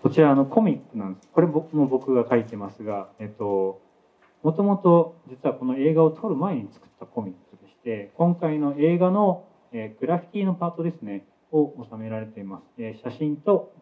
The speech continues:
私のドローイングを、えー、利用して書いているもので、もしなんかビジュアル的に手元に置いておきたいという方は、ぜひこれも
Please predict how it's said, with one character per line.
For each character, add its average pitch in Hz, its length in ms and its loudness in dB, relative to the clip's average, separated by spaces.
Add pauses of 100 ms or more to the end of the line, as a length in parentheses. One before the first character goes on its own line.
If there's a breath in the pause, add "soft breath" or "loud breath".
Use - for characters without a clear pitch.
(100)
私 - 240 -18
の 113 80 -8
ド 110 120 -8
ロ 113 160 0
ー 117 40 -4
イ 113 80 -8
ン 110 80 -12
グ 110 360 -8
を、 156 340 4
え 98 320 -14
ー、 92 40 -20
利 95 60 -18
用 95 160 -14
し 92 80 -20
て - 180 -20
書 98 100 -14
い 92 60 -14
て - 120 -20
い 92 40 -20
る 95 60 -14
も 98 140 -12
の 95 140 -14
で、 127 300 -2 (380 soft breath)
も 160 100 -4
し 156 140 -10
な 123 60 -6
ん - 20 -14
か 98 80 -12
ビ 110 180 -8
ジ 117 80 -6
ュ 123 100 4
ア 120 40 4
ル 123 60 -6
的 135 180 -10
に 160 220 0 (140)
手 120 60 -2
元 113 240 0
に 113 100 -2
置 107 120 -6
い 104 40 -8
て 110 100 -12
お - 20 -8
き - 80 -16
た 156 120 4
い 156 120 2
と - 60 -8
い - 20 -4
う - 20 -4
方 156 200 0
は、 110 140 4
ぜ 107 100 -8
ひ 95 140 -18
こ 98 80 -20
れ 95 80 -16
も 90 200 -14